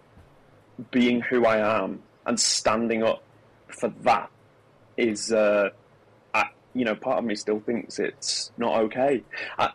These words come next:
because it's, like, in my bones, you know, and I do everything I can to get rid of it. And, and having a, an, a, a relationship like the one I do with, with, you know, with, with someone like David,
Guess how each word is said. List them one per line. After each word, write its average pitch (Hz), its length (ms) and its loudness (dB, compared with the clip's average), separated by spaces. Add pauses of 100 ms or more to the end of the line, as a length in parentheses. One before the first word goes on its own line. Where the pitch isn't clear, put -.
because 131 460 0
it's, - 300 -4
like, 139 240 -2
in 123 440 2
my 117 360 2
bones, 120 760 4
you 107 120 -2
know, 101 400 0 (240)
and 123 120 0
I 123 60 4
do 127 260 -2
everything 131 420 0
I 107 100 2
can 120 320 -2
to 110 120 -6
get - 200 -2
rid 113 180 0
of 110 100 0
it. 107 120 4
And, 110 120 -2 (160)
and - 100 -4
having 127 300 2
a, - 160 0
an, 117 100 2
a, 107 160 0 (180)
a - 20 -2
relationship 107 720 -2 (720)
like 90 240 0
the 104 60 -4
one 104 140 -2
I 95 100 -2
do 101 280 2
with, 95 160 -2 (100)
with, 110 160 0 (760)
you 113 100 -6
know, - 180 -8 (160)
with, 110 180 -2 (160)
with 107 120 -4
someone 104 300 -2
like - 260 -4
David, 104 460 2